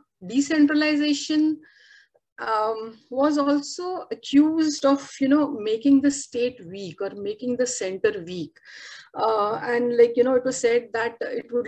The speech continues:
lead to hollowing out of the state, uh, from the both ends, because if you have globalization of, um, the economy on one end,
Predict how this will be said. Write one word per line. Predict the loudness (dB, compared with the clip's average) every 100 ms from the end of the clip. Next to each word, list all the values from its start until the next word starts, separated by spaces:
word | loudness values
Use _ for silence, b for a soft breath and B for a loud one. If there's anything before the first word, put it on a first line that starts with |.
| -2
lead | -2 -2 -2
to | -2
hollowing | -2 -2 2 2 4
out | 2 0
of | -2
the | -6
state, | -6 0 0 0 -6 B B B -16
uh, | -8
from | -8 2
the | 4 4 0 _
both | 2 4 4 -2
ends, | -6 -6 -8 -14
because | -8 -6
if | -4
you | -6 -6
have | -4 0 0 -2 -10 -20 0
globalization | 2 2 2 2 0 -2 -2 -4
of, | -4 -6 -16 -20 -12 -6
um, | -4 -2 -4 -6 -8 -10 _ _ -4
the | -2
economy | 0 -2 0 0 0
on | -4 -6 -4
one | -4 -4
end, | -6 -4 -2